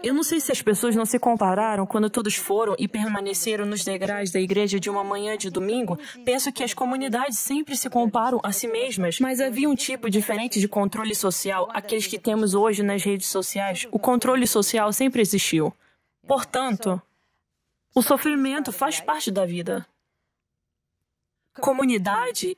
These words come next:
e não estar sozinho é o que nos ajuda com todas as nossas experiências,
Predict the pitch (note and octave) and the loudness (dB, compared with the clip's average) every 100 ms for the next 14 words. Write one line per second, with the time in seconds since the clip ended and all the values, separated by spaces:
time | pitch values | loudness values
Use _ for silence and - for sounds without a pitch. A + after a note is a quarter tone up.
0 | _ A#3+ B3+ B3+ D4 - A3+ A3 G#3 F#3 | _ 2 4 4 0 0 -2 0 0 2
1 | A3+ A#3+ G3+ F#3 A3+ A3+ C4 A#3 A#3+ A#3 | 2 2 2 0 -2 0 4 4 4 0
2 | G#3 G3+ B3+ G3+ G3+ A3+ G#3 C#4+ C#4+ G#3+ | 2 2 2 0 0 -2 0 0 0 2
3 | G3 G3+ G3 G3+ F3 F#3 - F#3 F3 F3 | 2 0 -2 -4 -6 -6 -2 0 0 -2
4 | F3 - E3+ - | -4 -6 -6 -10